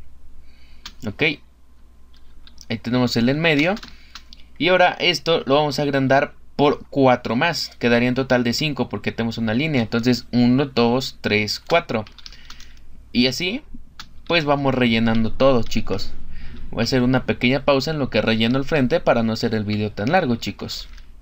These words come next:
Ok, chicos, miren, aquí ya terminé. Y, eh, ahora vamos a agrandar un poquito hacia atrás, chicos.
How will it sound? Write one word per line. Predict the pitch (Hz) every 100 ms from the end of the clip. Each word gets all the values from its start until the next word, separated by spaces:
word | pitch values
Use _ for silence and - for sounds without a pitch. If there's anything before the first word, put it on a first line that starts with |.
| - - - - - - - -
Ok, | - 131 165
chicos, | - 160 208 240 -
miren, | - 127 180 185
aquí | - 131
ya | 131
terminé. | - 127 170 185 190 220 - - -
Y, | 185 208 - -
eh, | 127 127 -
ahora | 127 147
vamos | 147 147 139
a |
agrandar | 147 135 131 139 151 - -
un | 120
poquito | 120 120 - 120 - 165 - -
hacia | 110 110 107 101
atrás, | 101 151 135
chicos. | - 104 80 -